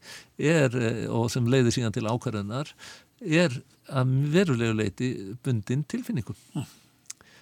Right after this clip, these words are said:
Speaker 1: Þannig að, að þetta verður mjög fróðlegt að
Speaker 2: Já,
Speaker 1: heyra
Speaker 2: þetta er
Speaker 1: í,
Speaker 2: mjög
Speaker 1: í,
Speaker 2: spennan-, spennandi.
Speaker 1: í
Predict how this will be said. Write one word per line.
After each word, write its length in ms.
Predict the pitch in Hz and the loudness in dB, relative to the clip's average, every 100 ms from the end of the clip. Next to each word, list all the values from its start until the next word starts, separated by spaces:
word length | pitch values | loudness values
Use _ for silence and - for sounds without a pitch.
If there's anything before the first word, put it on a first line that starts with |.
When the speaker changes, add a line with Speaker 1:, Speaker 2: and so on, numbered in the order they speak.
| _ | _
Speaker 1:
Þannig 260 | - 120 120 | -4 0 2
að, 220 | 117 117 120 | 2 0 -2
að 80 | 127 | 0
þetta 180 | 185 208 | 2 4
verður 160 | 175 | 4
mjög 140 | 175 160 | 4 4
fróðlegt 320 | 175 135 113 | 4 4 2
að 80 | 123 | 4
Speaker 2:
Já, 60 | |
Speaker 1:
heyra 240 | 135 147 - 110 | 4 6 4 4
Speaker 2:
þetta 60 | 95 | 4
er 20 | |
Speaker 1:
í, 220 | 127 123 120 | 6 6 6
Speaker 2:
mjög 320 | 117 - 120 | 4 4 2
Speaker 1:
í, 60 | 143 | 2
Speaker 2:
spennan-, 340 | 139 131 127 | 4 4 2
spennandi. 460 | 127 113 123 117 131 120 - | 2 -2 -2 -4 -8 -8 -12
Speaker 1:
í 100 | 127 | -8